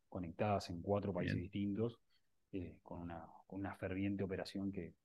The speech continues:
Speaker 1: que no para de crecer. Actualmente damos clases por día a veinte mil personas, y, y tenemos unos sesenta, unos,
Speaker 2: Nada mal.
Speaker 1: unos seiscientos cursos activos aproximadamente.
Speaker 2: ¿Y, y se, y se han mantenido lo-, los números de-, después de la pandemia?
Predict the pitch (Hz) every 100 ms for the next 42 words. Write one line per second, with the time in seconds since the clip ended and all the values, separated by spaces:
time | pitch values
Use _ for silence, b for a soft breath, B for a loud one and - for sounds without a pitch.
0 | _ 92 95 95 95 85 87 - 87 -
1 | - - 101 104 101 92 90 - 95 -
2 | 87 - - - 123 117 110 127 107 90
3 | 90 90 90 98 95 92 - 127 170 160
4 | _ - - _ _ _ - 101 85 82
5 | 80 - _ _ _ 82 - 82 87 -
6 | 85 - - 98 92 87 87 82 80 98
7 | 98 92 90 90 - - 90 - 95 -
8 | 95 - 85 82 87 82 85 - - 85
9 | - - - 139 - 131 - - 120 123
10 | 123 160 220 226 117 131 185 131 117 107
11 | 104 95 110 135 156 139 101 104 104 107
12 | 98 98 90 87 85 85 92 117 120